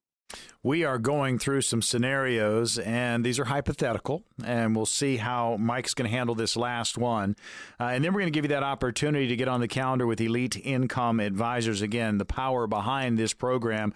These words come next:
Offices conveniently located in Rockville, Annapolis, and Ellicott City.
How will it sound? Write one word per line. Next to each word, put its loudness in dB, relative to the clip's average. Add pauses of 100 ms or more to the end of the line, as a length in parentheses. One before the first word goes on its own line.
(240)
Offices 0
conveniently 0
located 0
in 2
Rockville, 0
Annapolis, 0
and 2
Ellicott -2
City. 2